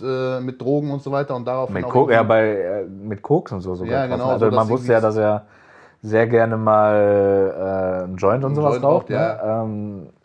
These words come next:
Speaker 2: aber jetzt so mit Koks und so hatte man jetzt nicht ihn so wirklich in Verbindung.
Speaker 1: Ja,
Speaker 2: Aber er war ja auch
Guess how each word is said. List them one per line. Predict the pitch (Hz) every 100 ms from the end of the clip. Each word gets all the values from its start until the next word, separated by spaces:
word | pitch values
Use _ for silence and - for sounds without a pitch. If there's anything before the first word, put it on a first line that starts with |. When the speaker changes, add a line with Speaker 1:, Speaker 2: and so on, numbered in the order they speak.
| _
Speaker 2:
aber | - 98 101 98 98 95 95
jetzt | 98 98
so | 104
mit | 98 95
Koks | 107 120 127
und |
so | 117
hatte | 117 113
man | 107
jetzt | 104 98
nicht | 120 -
ihn | 98 98
so | 95
wirklich | 98 92 95
in | 92
Verbindung. | 92 95 92 92 - _ _ - -
Speaker 1:
Ja, | 110 120
Speaker 2:
Aber |
er | 113
war | 127
ja |
auch | 131